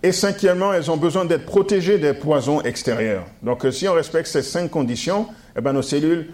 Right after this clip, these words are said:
seront en bonne santé. Puis comme j'ai dit tout à l'heure,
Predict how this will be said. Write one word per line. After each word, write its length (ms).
seront 220
en 80
bonne 200
santé. 340
Puis 120
comme 200
j'ai 140
dit 200
tout 200
à 60
l'heure, 300